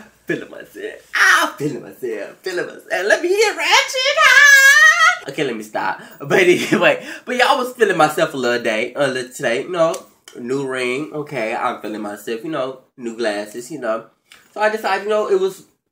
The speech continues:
Professional Monday, so I decided to dress up a little bit. I guess you can't see my whole wardrobe, but you're seeing a, a couple of pictures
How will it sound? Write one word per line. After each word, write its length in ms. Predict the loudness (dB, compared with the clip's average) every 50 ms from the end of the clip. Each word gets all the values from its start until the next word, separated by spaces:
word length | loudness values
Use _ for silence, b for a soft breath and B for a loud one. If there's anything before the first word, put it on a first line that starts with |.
| _ _ _ _
Professional 540 | -16 -14 -6 -4 -4 -6 -6 -6 -6 -6
Monday, 440 | -4 -4 -4 -6 -4 -4 -4 -6 -6
so 140 | -6 -4 -2
I 140 | -2 -2 -2
decided 340 | -4 -4 -4 -4 -4 -4 -8
to 60 | -8
dress 260 | -6 -6 -6 -6 -8
up 100 | -10 -8
a 40 | -8
little 220 | -6 -4 -6 -6
bit. 420 | -6 -4 -4 -4 -4 -6 -8 _ _ _ _ _ _ _ _ _ -20 _ _ _ _ -6 -4
I 100 | -4 -4
guess 200 | -2 -6 -6 -6
you 80 | -8
can't 200 | -6 -4 -6 -6
see 160 | -6 -8 -8
my 160 | -4 -4 -4 -6
whole 420 | -6 -8 -6 -2 -2 -2 -2 -2
wardrobe, 680 | -6 -6 -6 -6 -6 -6 -6 -6 -6 -6 -6 -10 -12 _ _ _ B B B B
but 140 | -10 -6 -4
you're 100 | -4 -4
seeing 300 | -2 -2 -2 -2 -2 -4
a, 80 | -6 -10 -12 -16 -14 -10
a 80 | -10 -8
couple 240 | -8 -8 -10 -10 -12
of 80 | -12
pictures 380 | -10 -10 -10 -10 -10 -14 -14